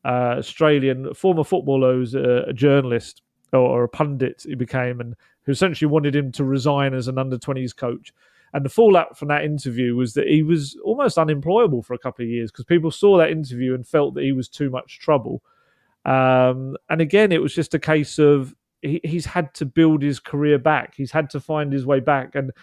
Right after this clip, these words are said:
and his chance moment after that was he went on telly, became a pundit instead for eighteen months, and happened to bump into the chairman of a club in, in the car park after a bit of punditry duty, got offered a job. Suddenly, he's the next big thing again.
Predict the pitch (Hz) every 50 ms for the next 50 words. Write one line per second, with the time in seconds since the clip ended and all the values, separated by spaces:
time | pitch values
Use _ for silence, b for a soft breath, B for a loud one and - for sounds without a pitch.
0 | b b - 139 139 156 143 - - - 190 185 175 165 151 131 160 165 160 156
1 | 147 147 151 147 143 139 - - 143 156 190 156 135 151 175 - - 156 156 156
2 | 139 - _ _ _ _ _ _ _ 156 160 185 208 190 170 151 135 - 147 143
3 | 147 151 147 143 135 - 170 170 151 147 143 - 185 180 160 147 123 123 131 -
4 | 131 127 - - 175 156 139 123 - - 131 127 123 - - 135 135 123 - -
5 | 131 127 123 123 131 156 170 - - - - _ _ _ _ _ _ _ _ -
6 | 165 147 127 180 190 - 160 151 139 165 135 - 165 160 151 147 143 165 160 147
7 | 165 147 143 - - 175 170 160 156 147 147 147 143 139 147 - - 180 170 147
8 | 120 131 127 127 127 123 131 131 135 143 131 131 - 160 160 156 151 - 120 113
9 | 113 - - - 131 127 - - 131 117 - 143 - - 160 156 147 135 - _
10 | 135 127 110 127 131 123 113 - 139 127 131 131 - _ - 160 156 160 151 -
11 | - 139 135 120 - 156 147 143 139 131 - _ _ - - - 220 196 165 156
12 | 139 127 123 131 120 131 135 139 - - - - 147 135 - - 175 151 131 117
13 | 110 117 117 120